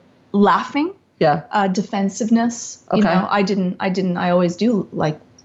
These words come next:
Speaker 1: wave when you come in. You just don't notice it."
Speaker 2: Right.
Speaker 1: Uh, throwing it back on someone else, projecting. Uh,
Speaker 2: Yes.
Speaker 1: "Well, you know, I have a really rough day at, at work.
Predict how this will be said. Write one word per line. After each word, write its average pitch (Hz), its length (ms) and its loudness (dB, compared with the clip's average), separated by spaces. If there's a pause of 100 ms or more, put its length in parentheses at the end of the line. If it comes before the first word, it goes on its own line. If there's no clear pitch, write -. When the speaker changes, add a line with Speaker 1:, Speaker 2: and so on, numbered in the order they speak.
(280)
Speaker 1:
wave 160 360 2
when 165 200 4
you 160 100 2
come 165 160 0
in. 160 140 4
You 170 60 6
just 170 180 2
don't 160 200 2
notice 170 380 4
it." - 260 -2
Speaker 2:
Right. 175 340 2 (100)
Speaker 1:
Uh, 185 100 2
throwing 220 380 2
it 185 100 -2
back 180 300 0
on 190 100 -4
someone 180 240 -2
else, 190 160 -2
projecting. 190 800 0 (140)
Uh, - 80 2
Speaker 2:
Yes. 165 200 2
Speaker 1:
"Well, 208 180 4
you 202 120 2
know, 190 200 2
I 196 180 2
have 180 300 -2
a 175 60 0
really 175 320 0
rough 175 280 0
day 214 220 4
at, 160 280 -2
at 165 180 0
work. 160 360 0